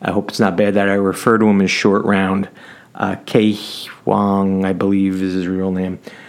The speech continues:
Uh, but I'm gonna refer to him as, as Short Round. The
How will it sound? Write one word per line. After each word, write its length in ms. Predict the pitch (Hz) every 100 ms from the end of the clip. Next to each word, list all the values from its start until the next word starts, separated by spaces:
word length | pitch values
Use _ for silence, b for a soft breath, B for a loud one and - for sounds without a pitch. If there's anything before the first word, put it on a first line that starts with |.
| B B B
Uh, 240 | 104 101 -
but 220 | - 104
I'm 80 | 107
gonna 140 | 98
refer 340 | 95 95 -
to 80 | 95
him 140 | 92 90
as, 180 | 87
as 280 | - 104 98
Short 280 | - - 101
Round. 320 | 98 95 87 B B B B B - _ _ _ _ _ _ _ - _ -
The 680 | 147 151 143 139 135 143